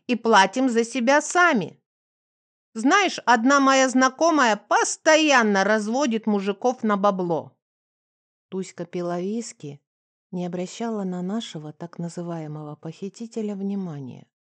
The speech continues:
Просто делала вид, будто его не существует в природе, и изливала мне душу.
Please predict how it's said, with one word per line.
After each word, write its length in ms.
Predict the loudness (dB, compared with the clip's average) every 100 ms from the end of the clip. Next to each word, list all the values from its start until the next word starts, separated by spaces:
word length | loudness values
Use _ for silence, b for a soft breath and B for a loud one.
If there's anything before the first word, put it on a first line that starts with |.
| _ _ _ _
Просто 380 | -12 -12 -8 -8
делала 540 | -4 -4 -4 -6 -8
вид, 340 | -8 -12 -16 _ _
будто 300 | -12 -10 -8
его 220 | -8 -6
не 140 | -6 -8
существует 720 | -10 -10 -12 -12 -6 -6 -6
в 80 | -10
природе, 640 | -10 -8 -4 -6 -8 -14 -16 _ _ _ -12
и 220 | -8 -6
изливала 560 | -6 -8 -6 -6 -6 -6
мне 300 | -6 -6 -8
душу. 500 | -10 -14 -16 -20